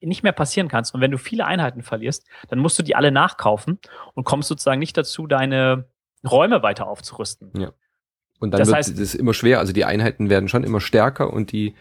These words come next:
Speaker 2: also die, die gegnerischen Einheiten. Du
Speaker 1: Ja.
Speaker 2: hast fünfzehn Kämpfe, um das Spiel durchzuspielen, habe ich geguckt.
Speaker 1: Ja.
Speaker 2: Ähm, und es wird
Speaker 1: Ist
Speaker 2: schon, wird schon heftig schwer. Also ich bin jetzt beim zehnten von, von fünfzehn.
Speaker 1: Ja.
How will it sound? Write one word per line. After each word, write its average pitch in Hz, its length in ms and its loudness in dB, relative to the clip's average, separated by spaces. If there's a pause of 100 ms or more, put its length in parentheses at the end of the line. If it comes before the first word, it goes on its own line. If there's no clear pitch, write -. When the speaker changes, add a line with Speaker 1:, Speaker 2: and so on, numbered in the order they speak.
(140)
Speaker 2:
also 92 140 -2
die, 92 120 2
die 92 180 -6
gegnerischen 113 500 2
Einheiten. 110 460 -2 (300)
Du 107 80 2
Speaker 1:
Ja. 110 60 6
Speaker 2:
hast 113 140 -4
fünfzehn 143 400 2
Kämpfe, 131 400 0
um 131 140 -2
das 123 100 -2
Spiel 127 300 0
durchzuspielen, 151 600 -2
habe 151 120 -4
ich - 100 -12
geguckt. - 420 -12 (640)
Speaker 1:
Ja. 127 200 -2 (360)
Speaker 2:
Ähm, 107 200 4
und 107 120 0
es 92 120 2
wird 98 100 2
Speaker 1:
Ist - 40 0
Speaker 2:
schon, 92 240 0
wird 104 180 -2
schon 90 120 0
heftig 98 400 -2
schwer. 87 240 0
Also 87 120 -2
ich 90 100 -4
bin 107 100 4
jetzt 101 140 4
beim 92 140 0
zehnten 131 500 0
von, 113 280 -2
von 110 160 -4
fünfzehn. 135 600 0
Speaker 1:
Ja. 127 180 -8